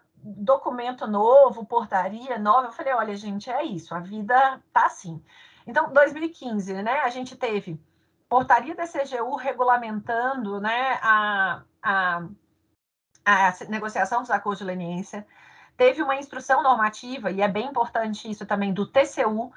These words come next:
Não há previsão, é bom dizer, do T C U, é, participar da negociação dos acordos de leniência, mas o T C U, ele, então, publicou a instrução normativa setenta e quatro, é, de dois mil e quinze, que regulamentou a forma de sua atuação ali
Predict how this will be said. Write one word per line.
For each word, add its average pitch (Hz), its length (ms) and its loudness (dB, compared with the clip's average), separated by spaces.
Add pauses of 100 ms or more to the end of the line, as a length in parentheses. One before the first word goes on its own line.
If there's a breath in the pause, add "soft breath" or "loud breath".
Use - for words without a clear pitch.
(340 soft breath)
Não 240 320 6
há 262 140 6
previsão, 247 640 -2
é 214 60 -2
bom 208 200 -2
dizer, 196 380 -6
do 190 120 -6
T 220 160 -4
C 208 280 -4
U, 208 280 -2 (360 soft breath)
é, 196 360 8
participar 220 880 4
da 233 120 -2
negociação 208 720 -8
dos 214 160 -8
acordos 202 340 -6
de 196 60 -12
leniência, 190 500 -8
mas 214 140 -4
o 208 60 -10
T 214 120 -6
C 220 180 -4
U, 220 220 0
ele, 208 140 0
então, 208 260 2
publicou 214 460 0
a 214 60 4
instrução 208 340 -6
normativa 202 500 -2
setenta 220 380 -4
e 208 60 -6
quatro, 190 560 4 (380 soft breath)
é, 202 320 6
de 190 320 -6
dois 196 240 -4
mil 196 200 -2
e 196 60 -4
quinze, 226 440 -8
que - 80 -6
regulamentou 254 920 4
a 277 80 4
forma 294 400 4
de 233 100 -16
sua 311 300 -2
atuação 269 760 0
ali 226 480 -6